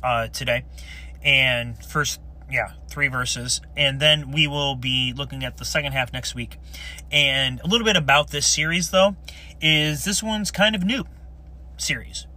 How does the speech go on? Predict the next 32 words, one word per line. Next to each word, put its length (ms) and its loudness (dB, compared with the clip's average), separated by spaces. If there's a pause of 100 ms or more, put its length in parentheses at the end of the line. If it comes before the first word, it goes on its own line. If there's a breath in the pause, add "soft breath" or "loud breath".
(140)
to 180 0
our 200 8
list. 480 -2 (460 loud breath)
Um, 600 4 (440)
last 300 4
week, 240 2
we 80 -4
finished 460 -2
up 160 4
the 100 -4
Journey 320 0
to 120 -8
the 100 -8
Promised 400 -2
Land 180 -4
series 400 -2
that 140 -4
we 80 -4
started 400 -2
way 120 0
back 280 2
in 100 -6
January, 580 -4 (720 loud breath)
and 640 2 (320 loud breath)
we, 540 0
um, 560 -2 (180)
expected 540 2
that 180 4
series 480 0
to 100 -6
go, 540 2 (480 soft breath)
uh, 460 0